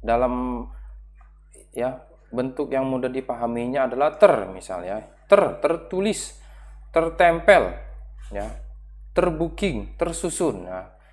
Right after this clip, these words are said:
jadi seperti itu dalam bentuk yang mudah dipahaminya. Intinya, arti sebenarnya adalah seperti ini, te aru, ya. Rumusnya adalah kata kerja te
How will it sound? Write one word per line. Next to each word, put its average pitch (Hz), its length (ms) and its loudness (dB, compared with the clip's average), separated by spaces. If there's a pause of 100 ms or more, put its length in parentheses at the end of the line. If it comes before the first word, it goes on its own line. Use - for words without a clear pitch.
(160)
jadi 104 240 -4
seperti 123 480 -4
itu 151 160 -4
dalam 131 320 0
bentuk 123 320 -6
yang 135 160 -2
mudah 123 160 -2
dipahaminya. 113 640 -6 (1040)
Intinya, 135 560 0
arti 131 480 -2
sebenarnya 123 560 -2
adalah 117 240 0
seperti 123 400 -6
ini, 110 80 -6
te 107 160 -4
aru, 104 400 -4
ya. 110 240 0 (480)
Rumusnya 156 480 0
adalah 151 320 2
kata 156 320 2
kerja 147 480 2
te 202 160 6